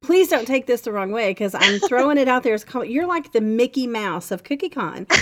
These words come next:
I mean, <laughs> you're the one that we're gonna go find and say, "Georgianne, where's this class?" And you're just gonna say, "Oh, it's right here," and take us there.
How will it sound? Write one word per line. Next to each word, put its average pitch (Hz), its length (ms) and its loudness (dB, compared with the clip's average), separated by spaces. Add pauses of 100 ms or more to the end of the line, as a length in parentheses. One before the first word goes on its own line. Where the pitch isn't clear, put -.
(120)
I 302 80 6
mean, 330 140 4
<laughs> - 0 -
you're 339 160 4
the 440 480 4
one 320 260 0
that 269 160 0
we're 277 160 0
gonna 294 200 0
go 285 160 2
find 294 340 -2
and 277 100 2
say, 240 200 0 (340)
"Georgianne, 453 840 6
where's 440 360 4
this 415 260 2
class?" 415 680 2
And 240 160 0
you're 277 120 2
just 359 180 -2
gonna 302 180 2
say, 254 260 0
"Oh, 269 120 6
it's 262 160 4
right 233 160 -2
here," 240 240 0
and 285 220 2
take 233 220 0
us 247 140 0
there. 190 300 -2